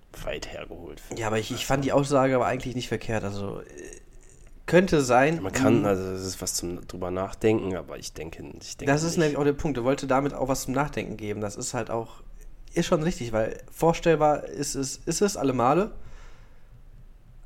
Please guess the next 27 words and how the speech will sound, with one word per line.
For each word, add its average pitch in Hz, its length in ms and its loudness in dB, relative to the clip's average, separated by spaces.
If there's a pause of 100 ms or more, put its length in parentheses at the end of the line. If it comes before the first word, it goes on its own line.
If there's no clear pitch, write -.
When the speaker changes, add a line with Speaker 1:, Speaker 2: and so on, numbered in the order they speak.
Speaker 2:
Abwegig 147 440 2
aber 135 140 2
auch, 131 140 6
also 117 220 0
keine 135 220 -6
Ahnung. 110 200 -2 (1300)
Könnte 175 280 6
eintreffen, 170 400 0
könnte 147 240 -4
nicht 139 80 -2
eintreffen, 147 300 -2
dass 143 120 -2
man 131 240 0
da 143 160 4
in 139 140 0
Zukunft 151 480 -4
dann 131 460 0 (100)
etwas 135 340 -2
vorsichtiger 143 720 4
mit 127 140 0
seinem 127 160 2
Umfeld 156 260 -4
einfach - 240 -8
umgeht, 95 360 -8
weißt 123 240 0
du? 139 120 -2 (360)
Speaker 1:
Hm. 92 240 -4